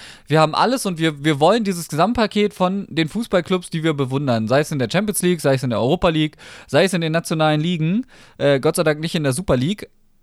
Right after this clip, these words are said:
um das Thema noch mal kurz mit einem Seitenhieb zu beenden. Aber es, es fehlt dann halt auch einfach. Also, ich meine, mich hat das mit Piemonte Calcio dahingehend nicht so krass gestört, einfach weil die ja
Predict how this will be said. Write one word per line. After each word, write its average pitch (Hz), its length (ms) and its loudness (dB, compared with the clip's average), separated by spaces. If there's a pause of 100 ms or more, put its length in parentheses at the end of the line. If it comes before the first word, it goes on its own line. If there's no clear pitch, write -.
(100)
um 120 100 -10
das 120 100 -4
Thema 143 240 -4
noch 127 100 -2
mal 120 140 -2
kurz 143 340 -2
mit 127 120 -4
einem 117 180 -4
Seitenhieb 127 420 -2
zu 117 320 -2
beenden. 175 460 -2 (840)
Aber 165 380 2 (160)
es, - 180 -6
es - 180 -4
fehlt 311 300 -4
dann 370 160 -2
halt 151 180 -2
auch 123 140 -4
einfach. 117 480 -4
Also, 143 520 -2 (180)
ich 151 100 -10
meine, 196 220 0
mich 196 120 -6
hat 190 120 -2
das 185 120 -4
mit 175 140 -6
Piemonte 202 480 -2
Calcio 196 420 -4
dahingehend 185 520 -2
nicht 196 160 -8
so 196 100 -4
krass 196 300 -6
gestört, 190 440 -6
einfach 190 440 -6
weil 151 360 2 (380)
die 160 300 -6
ja 170 440 4